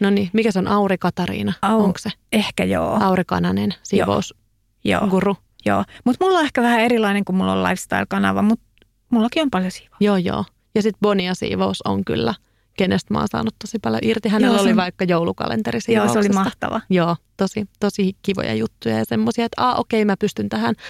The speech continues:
Speaker 1: Ja hänelläkin on jotenkin semmoista inhimillistä.
Speaker 2: Niin on, ihana tyyppi.
Speaker 1: Joo, ja semmoista, että hän selkeästi kuitenkin elää ja niin kuin säkin elät, että
Speaker 2: Mm.
Speaker 1: sitä elämää ei tarvi lopettaa, ettei mikään mene likaseksi.
Speaker 2: Joo, ei todellakaan.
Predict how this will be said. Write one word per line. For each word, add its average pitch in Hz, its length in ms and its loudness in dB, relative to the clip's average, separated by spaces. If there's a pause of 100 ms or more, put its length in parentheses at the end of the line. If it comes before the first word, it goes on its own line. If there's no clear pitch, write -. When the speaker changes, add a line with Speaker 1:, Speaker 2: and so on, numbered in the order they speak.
(120)
Speaker 1:
Ja 220 60 2
hänelläkin 196 500 0
on 185 180 0
jotenkin 196 240 -2
semmoista 214 240 -6
inhimillistä. 208 680 0
Speaker 2:
Niin 208 300 4
on, 190 220 0 (140)
ihana 202 340 0
tyyppi. 214 460 -6
Speaker 1:
Joo, 170 260 4
ja 180 140 0
semmoista, 180 320 -2 (220)
että 180 160 -2 (200)
hän 185 220 2
selkeästi 180 420 -2
kuitenkin 185 360 -2
elää 190 320 0
ja 208 120 0
niin 196 120 2
kuin 196 100 -2
säkin - 280 -4 (100)
elät, 196 200 0 (180)
että 302 140 2
Speaker 2:
Mm. 320 60 2
Speaker 1:
sitä 330 140 2
elämää 190 360 0
ei 196 60 -4
tarvi 196 240 -2
lopettaa, 196 460 -2
ettei 208 280 -4
mikään 208 300 0
mene 214 120 -2
likaseksi. 220 480 -4
Speaker 2:
Joo, 202 220 0 (180)
ei 202 120 -2
todellakaan. 220 500 -6